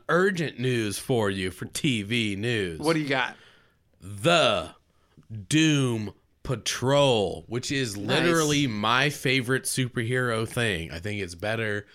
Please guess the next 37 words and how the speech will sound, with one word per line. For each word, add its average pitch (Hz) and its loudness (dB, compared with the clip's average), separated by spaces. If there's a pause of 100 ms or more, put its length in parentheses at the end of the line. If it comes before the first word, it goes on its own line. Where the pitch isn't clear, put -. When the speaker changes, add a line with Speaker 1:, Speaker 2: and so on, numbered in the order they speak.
(120)
Speaker 2:
You 190 2
think 240 4
it's 208 4
Speaker 1:
I 196 2
Speaker 2:
better 175 4
than 165 -2
The 151 0
Boys? 147 -4 (2000)
Speaker 1:
I - -12
mean, 120 -16 (260)
yes, 101 -4
but - -2
Speaker 2:
Oh, 208 6
Speaker 1:
I - 6
think 170 4
it's 151 2
Speaker 2:
okay. 131 4
Speaker 1:
on 135 2
par. 123 0
Speaker 2:
<laughs> - -12
Speaker 1:
But 135 0
I'm 160 2
saying, 147 2
like, 110 0
better 131 2
than 117 -4
all 127 2
the 117 -2
Marvel 123 2
movies 101 -2
that 98 2
Speaker 2:
Yeah. 170 6
Speaker 1:
I've 101 -2
followed 107 0
and 98 -4
talked 110 -2
about. 104 -4